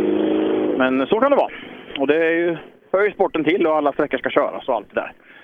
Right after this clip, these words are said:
Och sen har vi haft då, ehm,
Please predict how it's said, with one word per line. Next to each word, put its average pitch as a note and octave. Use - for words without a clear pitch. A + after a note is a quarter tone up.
Och D#3
sen F3+
har F3+
vi F#3
haft E3+
då, E3
ehm, C#3+